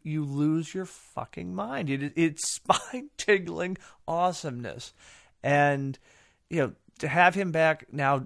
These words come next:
you know, for ultimately these three films, it, it, it just feels like they're, they're taking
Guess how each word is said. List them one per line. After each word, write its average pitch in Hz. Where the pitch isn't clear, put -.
you -
know, 104
for 110
ultimately 123
these 120
three 131
films, 160
it, -
it, 160
it 185
just 226
feels 175
like 143
they're, 131
they're 123
taking 120